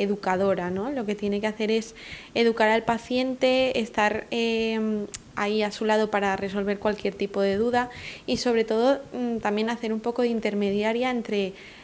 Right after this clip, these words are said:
eh, los pacientes que acuden a, a los centros de atención primaria. Cuando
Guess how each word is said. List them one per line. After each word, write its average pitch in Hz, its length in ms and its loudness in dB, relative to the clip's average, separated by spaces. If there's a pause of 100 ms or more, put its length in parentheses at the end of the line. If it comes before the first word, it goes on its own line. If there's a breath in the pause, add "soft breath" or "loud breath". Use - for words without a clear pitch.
(140 loud breath)
eh, 214 240 0
los 202 160 -4
pacientes 214 480 -2
que 240 100 0
acuden 226 420 0
a, 214 120 2
a 214 220 -2
los 208 200 -2
centros 214 280 0
de 214 80 0
atención 202 420 -2
primaria. 233 720 0
Cuando 202 340 2